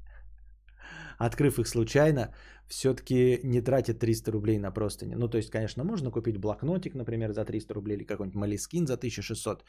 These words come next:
но туда влезет гораздо больше, чем три тысячи символов. Вот. Конечно, ты от этого не получишь никакого ответа, но, как мы видим, еще до моего ответа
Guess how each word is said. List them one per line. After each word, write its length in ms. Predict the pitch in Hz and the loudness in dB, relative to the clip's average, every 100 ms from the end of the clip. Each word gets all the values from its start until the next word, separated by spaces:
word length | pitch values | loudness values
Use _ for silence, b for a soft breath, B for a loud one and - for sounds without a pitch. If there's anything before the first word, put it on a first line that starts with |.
| B B B B | B B B B
но 120 | 113 120 | 2 4
туда 380 | 123 139 147 | 6 6 4
влезет 360 | 135 120 120 117 | 4 2 2 2
гораздо 420 | 117 120 120 110 | 2 4 2 2
больше, 380 | 104 127 113 - | 2 2 2 -2
чем 220 | - 107 | -4 -4
три 160 | - 107 | -2 -2
тысячи 340 | 110 85 - | -2 -6 -10
символов. 520 | - 120 127 131 151 B B B B B B - | -4 -2 0 0 -2 B B B B B B -16
Вот. 520 | - - 127 120 110 | -12 -6 -2 0 0
Конечно, 520 | - 143 156 147 131 | 4 6 6 4 0
ты 220 | 113 123 117 | 2 2 2
от 240 | 117 117 | 0 0
этого 460 | 117 110 107 107 - | 2 2 4 2 2
не 200 | 120 120 | 2 4
получишь 440 | 123 120 120 107 | 4 4 2 -2
никакого 420 | 110 107 - 110 101 | -4 -4 0 2 2
ответа, 440 | 98 165 160 - | 2 0 0 -4
но, 300 | 110 113 104 - - _ - | 0 0 0 -6 -20 _ -6
как 200 | 104 98 | -4 -2
мы 140 | 107 | 0
видим, 460 | 107 113 98 - - - - _ - | 0 0 -2 -6 -12 -16 -18 _ -2
еще 420 | 117 113 - 135 | 0 0 0 -2
до 360 | 113 151 139 | 0 2 2
моего 340 | 98 98 95 95 | 0 -2 0 0
ответа 540 | 87 104 143 139 - | 0 2 2 0 -8